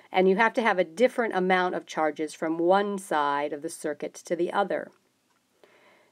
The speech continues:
You have to separate then your oxidation and reduction reactions in order to have a difference in potential.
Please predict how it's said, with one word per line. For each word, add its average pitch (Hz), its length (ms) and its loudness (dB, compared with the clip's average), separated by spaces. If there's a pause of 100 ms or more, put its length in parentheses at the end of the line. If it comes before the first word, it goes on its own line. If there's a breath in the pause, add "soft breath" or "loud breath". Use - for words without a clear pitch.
(180 soft breath)
You 214 120 -2
have 226 200 4
to 190 100 -2
separate 196 800 2
then 175 260 2
your 185 360 2
oxidation 190 760 0
and 170 160 -2
reduction 170 580 -2
reactions 165 920 -2
in 208 200 -6
order 220 300 2
to 240 80 -4
have 180 220 -6
a 180 80 -2
difference 185 640 -2
in 175 160 0
potential. - 680 -6